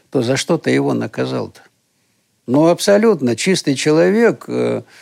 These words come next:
и, и, и такие наказания.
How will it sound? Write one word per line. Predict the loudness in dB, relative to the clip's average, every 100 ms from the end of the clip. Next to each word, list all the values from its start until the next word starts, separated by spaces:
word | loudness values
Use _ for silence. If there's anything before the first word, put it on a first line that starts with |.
| -20 -20 -6
и, | 0
и, | 0 0 0 2 0 0 0
и |
такие | 0 0 2 2
наказания. | 0 0 -2 0 -4 -4